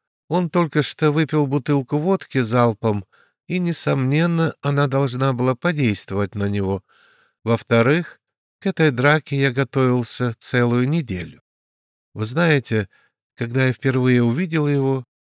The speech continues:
я понял, что спокойно отдыхать нам уже не придется.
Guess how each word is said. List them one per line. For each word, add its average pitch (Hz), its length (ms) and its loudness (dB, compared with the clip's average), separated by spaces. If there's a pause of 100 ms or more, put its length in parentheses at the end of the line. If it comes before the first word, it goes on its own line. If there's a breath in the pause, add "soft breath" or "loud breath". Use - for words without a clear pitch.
я 139 180 0
понял, 156 480 2
что - 280 -4
спокойно 160 720 0
отдыхать 131 600 0
нам 123 240 0
уже 113 400 -2 (100)
не 123 140 -8
придется. 92 840 -10